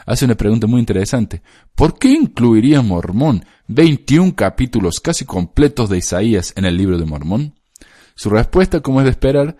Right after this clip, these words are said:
dice que esto fue para, uno, corregir los errores de traducción en la versión en inglés del Rey Santiago, a pesar de que esta traducción no existía en la época de Mormón.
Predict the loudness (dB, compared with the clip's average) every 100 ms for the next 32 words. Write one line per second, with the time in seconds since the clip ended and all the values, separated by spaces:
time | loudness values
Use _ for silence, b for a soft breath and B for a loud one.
0 | b b 0 2 2 0 0 0 -2 0
1 | 0 0 0 0 0 -4 _ _ _ -2
2 | -2 -2 -4 -2 -2 -2 0 0 -2 -4
3 | -6 -6 -6 -6 -2 -2 -2 -4 -4 -4
4 | -6 -4 -2 0 -2 -4 0 -2 -2 -10
5 | -8 -6 -6 -8 -6 -4 -2 -4 -8 _
6 | _ _ _ _ _ _ _ _ _ -12
7 | -6 -4 -4 -4 -2 0 0 -2 -4 -4
8 | -6 -2 -2 -2 -2 0 -2 -4 -6 -6
9 | -4 0 0 -2 -4 -8 -6 -6 -6 -8
10 | -8 -8 -8 -10